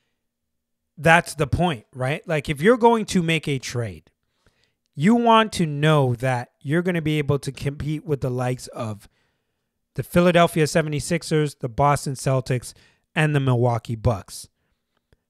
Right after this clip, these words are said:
I still don't see the Knicks as being better than any three of those teams at this point. I think they'll be able to compete, though. I think they'll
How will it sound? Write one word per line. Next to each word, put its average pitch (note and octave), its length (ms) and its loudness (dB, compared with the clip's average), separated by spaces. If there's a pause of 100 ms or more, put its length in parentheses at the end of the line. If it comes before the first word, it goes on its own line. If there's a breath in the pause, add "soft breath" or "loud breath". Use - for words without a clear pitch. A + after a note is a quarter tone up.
(300)
I G#3 140 8
still A3+ 260 4
don't A3+ 200 4
see G#3 140 2
the F#3 120 2
Knicks E3+ 260 -2
as D3 100 0
being C#3+ 220 0
better C3+ 420 0 (160)
than C#3+ 260 -2
any D3+ 280 -2
three D#3 380 0
of B2 140 -2
those B2+ 200 -2
teams A2 480 -8
at D3+ 160 -6
this C3+ 180 -6
point. B2 300 -6 (380 soft breath)
I F3+ 80 4
think F4 240 2
they'll E4 120 6
be C#4 220 2
able A#3 220 4
to G#3 160 0
compete, G3 640 2
though. A2 320 -10 (520)
I F#3 140 4
think C#4+ 280 2
they'll A#3+ 240 8